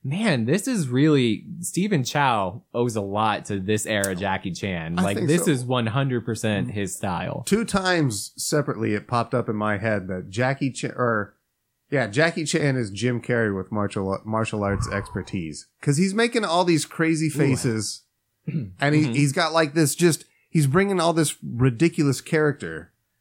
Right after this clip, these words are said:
Speaker 2: out of something that, like, normally is just pretty straightforward and it's just moving along.
Speaker 1: That is true.
Speaker 2: But, like, Jackie's doing this,
Speaker 1: <clears throat>
Speaker 2: all these fucking faces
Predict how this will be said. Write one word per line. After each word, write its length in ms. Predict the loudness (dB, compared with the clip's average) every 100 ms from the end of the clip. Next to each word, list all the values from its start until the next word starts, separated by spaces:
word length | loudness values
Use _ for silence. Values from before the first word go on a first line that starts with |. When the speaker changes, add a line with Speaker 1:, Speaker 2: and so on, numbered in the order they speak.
| _ _ _ -4
Speaker 2:
out 160 | 2 2
of 100 | 2
something 360 | 0 -2 0 0
that, 120 | 2
like, 360 | 2 2 -2 _ _ _ _
normally 800 | -2 -2 2 4 4 4 2 0 _ _ 2
is 200 | 2 4
just 220 | 2 2
pretty 240 | 0 0
straightforward 800 | 0 0 0 0 2 4 2 0
and 140 | -2 -2
it's 120 | 0
just 200 | -2 2
moving 320 | 2 2 2
along. 460 | 0 0 0 -2 -2
Speaker 1:
That 180 | -2 0
is 160 | -2
true. 300 | 0 2 2 2
Speaker 2:
But, 140 | 2
like, 360 | 4 2 0 -10 -10
Jackie's 540 | 0 2 2 0 0
doing 320 | 2 2 2
this, 320 | 2 0 -4 -10 _ _
Speaker 1:
<clears throat> 160 | _
Speaker 2:
all 200 | -2 0
these 200 | 2 -2
fucking 360 | 0 -2 -2 -10
faces 880 | -2 2 2 4 2 4 2 0